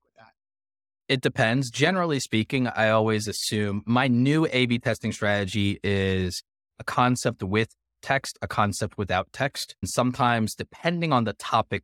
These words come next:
Speaker 2: one will work better than the other. If people are gonna A B test, I would suggest that they consider A B testing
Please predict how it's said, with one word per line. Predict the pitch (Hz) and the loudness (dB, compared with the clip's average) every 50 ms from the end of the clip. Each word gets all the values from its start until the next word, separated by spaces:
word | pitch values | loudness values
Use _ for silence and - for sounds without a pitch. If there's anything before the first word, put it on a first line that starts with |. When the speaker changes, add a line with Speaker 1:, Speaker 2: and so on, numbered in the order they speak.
| - | -6
Speaker 2:
one | 87 92 101 104 101 | -2 0 2 2 2
will | 98 98 | 2 0
work | 95 95 92 - | -2 -4 -4 -2
better | - 101 95 | 0 0 0
than | 92 95 92 | 0 0 0
the | 90 90 | 0 2
other. | 90 92 113 139 143 - _ _ _ _ - | 2 2 0 0 -2 -6 _ _ _ _ -12
If | 113 - | -10 -6
people | - 175 185 202 202 | -4 -4 -2 0 0
are | |
gonna | 185 190 175 139 - - - | 2 2 2 0 -2 -4 0
A | - 107 110 101 | 2 2 4 4
B | 107 117 120 | 4 2 0
test, | - - 127 131 131 - - - | 2 0 0 0 -2 -2 -2 0
I | 110 107 | 0 0
would | 104 98 - | 0 -2 -4
suggest | - 101 87 98 107 110 - - | -6 -6 -2 -2 -2 -2 -2 -4
that | 104 - | -4 -2
they | 110 107 104 101 98 | 0 2 2 2 0
consider | 90 - - 101 - - 113 101 104 101 98 - | -2 -6 -8 -8 -4 -2 -2 0 0 -2 -2 -2
A | 101 104 | -2 -2
B | 101 104 101 | 0 -2 -4
testing | - - 113 98 - - - 104 98 95 90 | -2 -2 -2 -4 -2 -2 -4 -2 -2 -4 -6